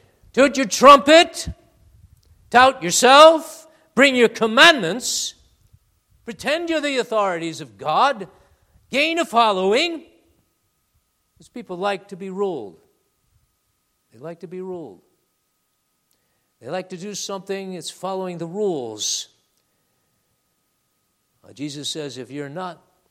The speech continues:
lovers of God and lovers of people and lovers of truth,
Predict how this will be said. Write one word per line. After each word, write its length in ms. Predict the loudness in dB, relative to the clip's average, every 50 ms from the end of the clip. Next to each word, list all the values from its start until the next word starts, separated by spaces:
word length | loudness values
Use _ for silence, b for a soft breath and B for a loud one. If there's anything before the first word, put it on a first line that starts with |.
| _ _ _ _ _
lovers 480 | -10 -8 -8 -8 -8 -8 -10 -10 -12 -16
of 160 | -18 -20 -14
God 400 | -12 -10 -8 -8 -8 -10 -12 -16
and 220 | -18 -20 -18 -8 -6
lovers 360 | -6 -6 -6 -10 -12 -14 -18
of 160 | -20 -20 _
people 380 | _ -18 -18 -18 _ -20 -20 -20
and 140 | -14 -8
lovers 360 | -6 -6 -6 -6 -10 -12 -14 -18
of 160 | -20 -20 _
truth, 440 | -18 -16 -16 -16 -16 -20 _ _